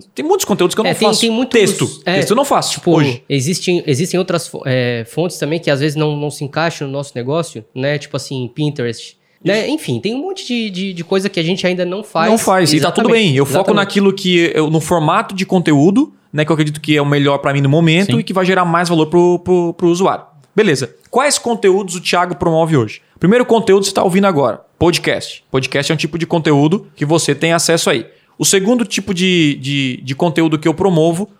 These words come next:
Speaker 1: é o famoso nugget, que é um vídeo curto. O que que é um nugget? É um vídeo curto de até dois minutos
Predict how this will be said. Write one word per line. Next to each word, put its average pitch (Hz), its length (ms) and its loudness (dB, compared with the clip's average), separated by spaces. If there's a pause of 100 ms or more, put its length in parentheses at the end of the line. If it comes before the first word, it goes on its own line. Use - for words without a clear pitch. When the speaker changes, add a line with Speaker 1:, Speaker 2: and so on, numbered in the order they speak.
Speaker 1:
é 147 80 0
o 160 60 2
famoso 175 680 0 (200)
nugget, 143 540 0
que 196 60 -6
é 202 40 -2
um 202 40 0
vídeo 208 220 -2
curto. 214 420 0
O - 40 -20 (140)
que 196 80 -8
que 196 100 -2
é 185 40 0
um 180 80 -2
nugget? 139 500 -4 (140)
É - 100 -6
um 175 100 0
vídeo 180 220 -4
curto 190 300 2
de 175 100 -2
até 170 200 0
dois 185 280 2
minutos 160 480 -2